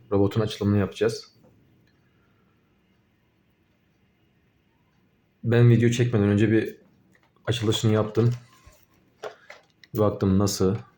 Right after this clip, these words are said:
neyin nesidir diye. Şöyle bir kutusu var. Arka tarafında da böyle bir şema var. Yani robottan gorile nasıl dönüşeceğini arkada aslında gösteriyor.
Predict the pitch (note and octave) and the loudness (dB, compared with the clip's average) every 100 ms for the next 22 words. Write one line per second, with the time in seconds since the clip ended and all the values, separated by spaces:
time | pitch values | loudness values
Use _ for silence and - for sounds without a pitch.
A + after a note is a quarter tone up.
0 | - G2+ G2 G2 F#2 - F2+ E2 E2+ G2+ | -6 -2 0 2 0 0 -2 -2 0 -2
1 | A#2+ - _ _ _ _ _ _ _ _ | -2 -10 _ _ _ _ _ _ _ _
2 | _ _ _ - _ - - - A2 G#2 | _ _ _ -20 _ -18 -8 -2 0 2
3 | F#2+ G2 - _ _ - - - F2 E2+ | 0 -2 -6 _ _ -20 -16 -8 -4 -4
4 | F#2+ - - _ _ _ - - - - | -6 -12 -20 _ _ _ -20 -20 -14 -8
5 | - - - - - - - - F#2+ F#2+ | -6 -6 -8 -8 -10 -8 -6 -4 -2 -4
6 | G#2 F#2 F#2 G2 F#2 F2 F2+ F2 E2 - | -4 -6 -4 -2 0 0 0 -2 -6 -10
7 | _ _ _ _ _ _ _ _ - - | _ _ _ _ _ _ _ _ -20 -20
8 | - F2+ - - - F#2 F2+ E2+ E2 - | -12 -10 -10 -10 -6 -4 -2 -2 -4 -6
9 | - _ _ _ _ _ _ _ _ _ | -12 _ _ _ _ _ _ _ _ _
10 | _ _ _ _ _ _ _ _ _ G#2+ | _ _ _ _ _ _ _ _ _ -6
11 | F2+ F2 F#2+ F#2+ G2 G2 G#2 G2+ G2+ F#2+ | -4 -2 -2 -2 -2 0 0 0 2 2
12 | G2 G2 G2+ F#2 F#2+ F#2 F2+ F#2 F#2 G2 | 2 0 -2 -2 0 -2 0 0 0 -2
13 | F#2+ F2+ F#2 - G2 G#2+ F#2+ - F#2 E2+ | -2 -4 -4 -4 -4 -2 -2 -2 -2 0